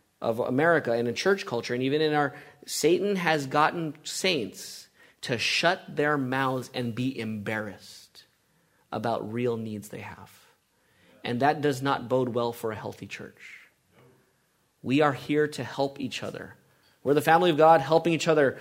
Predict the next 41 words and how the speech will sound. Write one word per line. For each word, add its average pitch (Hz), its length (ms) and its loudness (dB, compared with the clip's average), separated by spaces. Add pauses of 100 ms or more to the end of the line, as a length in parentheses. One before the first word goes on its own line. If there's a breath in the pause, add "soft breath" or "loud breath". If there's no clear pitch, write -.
(140 loud breath)
travel 151 340 8
this 143 200 4
earthly 143 320 4
sod, 113 300 2
right? 190 420 2 (1040 soft breath)
So 170 220 0
we 170 180 4
share 180 640 -2
our 127 280 2
needs. 110 640 -10 (420)
We 139 100 4
communicate 165 800 -4
our 101 200 -6
needs. - 500 -18 (380 soft breath)
And 135 140 -2
we 135 60 2
deal 143 160 0
with 143 100 2
all 151 160 6
the 175 80 2
selfishness 160 460 0
and 123 120 -6
sin 151 180 -2
and 127 120 0
judgmentalism 131 600 0
that 123 120 -2
comes 135 200 -2
up - 140 -2
with 127 100 2
all 123 140 6
that 107 140 0
mess 113 200 -8
as 110 100 -10
we 110 100 -6
deal 107 180 -8
with 117 100 -8
it 113 80 -10
as 113 140 -14
a - 40 -16
church - 240 -14
family. - 400 -18